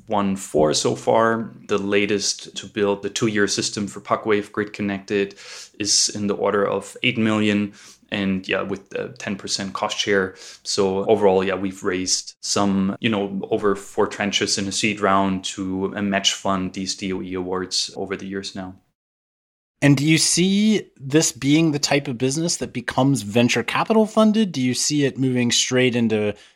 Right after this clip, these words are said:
Speaker 2: project finance, a little bit of both? Do you see it going other pathways for growing? And I, I suppose there's the growing the equity structure of the business and there's growing individual projects.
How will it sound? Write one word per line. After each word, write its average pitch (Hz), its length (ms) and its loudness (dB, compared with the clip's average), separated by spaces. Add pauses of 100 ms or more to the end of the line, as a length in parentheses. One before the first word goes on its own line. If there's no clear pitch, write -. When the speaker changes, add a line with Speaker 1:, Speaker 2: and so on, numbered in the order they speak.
(100)
Speaker 2:
project 117 420 4
finance, 147 840 2 (320)
a 131 100 0
little 123 220 4
bit 110 120 2
of 101 180 -4
both? 175 560 4 (440)
Do 110 160 -2
you 110 160 2
see 135 220 2
it 104 100 2
going 117 240 2
other 143 240 6
pathways 139 800 4
for 127 280 0
growing? 123 640 4
And 123 200 -2
I, 127 220 0
I 120 40 2
suppose 151 540 4 (320)
there's 117 220 0
the 113 80 0
growing 123 300 6
the 117 120 6
equity 117 320 2
structure 113 380 2
of 101 100 0
the 107 60 -2
business 110 540 0
and 107 140 2
there's 101 380 0
growing 104 500 0
individual 104 460 -2
projects. 98 800 0